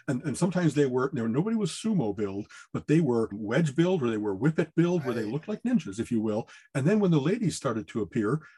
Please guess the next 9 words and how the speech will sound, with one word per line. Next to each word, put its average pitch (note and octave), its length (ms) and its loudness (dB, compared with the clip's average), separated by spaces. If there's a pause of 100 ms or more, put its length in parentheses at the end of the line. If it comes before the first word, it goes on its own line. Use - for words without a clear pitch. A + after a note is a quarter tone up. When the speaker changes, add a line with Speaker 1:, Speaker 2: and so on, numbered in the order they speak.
(200)
Speaker 1:
it D#3+ 140 2
was - 120 0
like, C3+ 200 0 (160)
wow, F#3 340 0 (100)
they D3+ 120 6
really G3 300 2
do G3 160 2
have F3+ 220 -2
still A2+ 380 -4